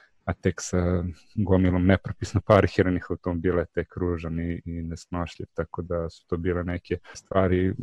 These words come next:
koje smo mi pokušali da, da objasnimo sugrađanima, a najvažnije od svi-, svih je da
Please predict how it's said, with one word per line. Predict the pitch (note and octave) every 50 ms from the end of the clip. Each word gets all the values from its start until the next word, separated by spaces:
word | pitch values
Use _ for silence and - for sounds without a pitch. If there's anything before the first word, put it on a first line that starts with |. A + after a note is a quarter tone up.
| - - -
koje | - - G#2 G2 G2 G2 G2+ G#2 G#2 -
smo | - - F#2+ F#2+
mi | G2+ G2+
pokušali | - - G#2+ G2 - - - - G#2 G#2
da, | G2 F#2 G2+ G2+ G2+ G2+ G2+ G#2
da | G2+ G2+
objasnimo | G2 G2 F#2+ A2 G#2 - - - G#2+ G#2 G2+ G2+ G2 F#2+ - -
sugrađanima, | - - A2 G2+ F2 A2 G#2+ G2 F#2 G#2+ G2+ G2+ G2+ G2+ G#2 G#2 G2+ G2 G2 G2 G2+ - _ _ -
a | G#2 G2 G2 G2+ G2+
najvažnije | G2+ G2 G2+ G2 G2 F#2 G#2 G2+ F#2+ F#2 G2+ G2+
od | G2 F#2+
svi-, | - - - G2+ G2 - - - -
svih | - - - - G#2+ G2+ F2+ - -
je | G2+ F#2 - -
da | - F#2+ F#2+ G2+ G2